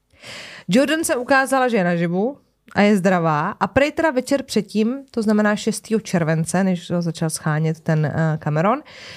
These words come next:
tak, eh, jí manžel oznámil, že jede na výlet s přáteli a že ona neví, kde je mu konec, že se jí od té doby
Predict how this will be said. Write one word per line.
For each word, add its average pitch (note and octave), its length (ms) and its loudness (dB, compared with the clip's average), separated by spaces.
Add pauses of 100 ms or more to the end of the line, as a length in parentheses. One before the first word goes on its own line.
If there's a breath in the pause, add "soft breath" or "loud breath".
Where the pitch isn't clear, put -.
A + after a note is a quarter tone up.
(340 loud breath)
tak, A3+ 280 -2
eh, A#3 100 4 (320)
jí B3 200 -2
manžel C4+ 300 0
oznámil, A#3+ 400 2
že G#3+ 80 0
jede A3+ 160 2
na A3 80 2
výlet G3+ 280 -2
s - 40 -16
přáteli A3 720 -2
a F#3+ 140 2
že G3+ 200 0 (600 loud breath)
ona A3+ 160 2
neví, A3 180 2
kde G#3 140 0
je F#3+ 40 0
mu G3 120 0
konec, E3+ 280 -4
že D#3+ 100 -4
se F3 140 -8
jí E3+ 60 -4
od E3 160 -10
té D#3+ 60 -6
doby D#3 180 -6